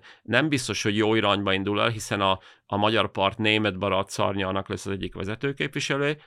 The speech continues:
ami, ami miatt negyvenöt után gyakorlatilag őt,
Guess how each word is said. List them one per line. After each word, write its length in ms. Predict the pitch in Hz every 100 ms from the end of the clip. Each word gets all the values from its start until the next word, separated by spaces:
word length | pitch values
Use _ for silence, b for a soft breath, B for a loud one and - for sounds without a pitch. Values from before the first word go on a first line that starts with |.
| B
ami, 320 | 135 147 139 -
ami 220 | 127 135
miatt 340 | 127 127 110
negyvenöt 440 | 113 117 123 107 104
után 420 | 110 110 101 101 b b b
gyakorlatilag 720 | 104 117 120 107 104 104 92 -
őt, 380 | 101 98 -